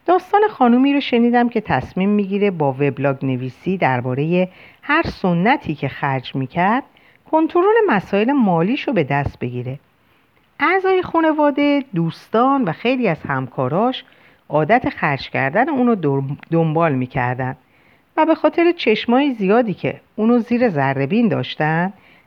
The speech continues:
درباره مسائل مالیش بسیار مسئولیت پذیرتر و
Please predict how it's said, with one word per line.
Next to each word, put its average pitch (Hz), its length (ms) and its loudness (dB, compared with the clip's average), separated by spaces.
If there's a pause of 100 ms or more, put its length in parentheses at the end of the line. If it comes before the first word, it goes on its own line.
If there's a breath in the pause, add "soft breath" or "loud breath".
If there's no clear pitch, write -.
درباره 143 440 0
مسائل 160 540 0
مالیش 156 520 -2
بسیار 285 540 -2
مسئولیت 143 600 -2
پذیرتر 139 640 -2
و 262 140 -2